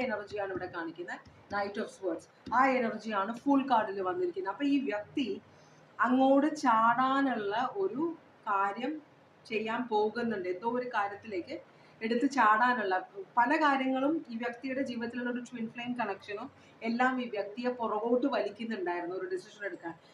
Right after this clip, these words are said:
പക്ഷെ വ-, വ്യക്തി രണ്ടും കൽപ്പിച്ച് അതിനകത്തേക്ക് എടുത്ത് ചാടാൻ പോവുകയാണ്.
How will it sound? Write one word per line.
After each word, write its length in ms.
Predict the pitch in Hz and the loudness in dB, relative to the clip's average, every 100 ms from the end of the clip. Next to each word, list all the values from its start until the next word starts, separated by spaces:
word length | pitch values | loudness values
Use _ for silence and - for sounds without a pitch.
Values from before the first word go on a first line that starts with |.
| - | -6
പക്ഷെ 260 | 269 311 302 | -4 2 0
വ-, 360 | - - 220 220 | 0 0 0 2
വ്യക്തി 560 | 233 - 269 247 247 - | 0 0 0 0 -4 -4
രണ്ടും 380 | 214 226 233 262 | -2 0 2 2
കൽപ്പിച്ച് 360 | 240 208 208 226 | 2 -2 -8 -4
അതിനകത്തേക്ക് 520 | 196 196 202 202 208 | -2 -2 -2 -4 -10
എടുത്ത് 340 | 190 180 233 | -6 -6 -8
ചാടാൻ 400 | 233 175 170 185 | 0 0 4 2
പോവുകയാണ്. 400 | 185 170 165 156 | 2 0 0 -6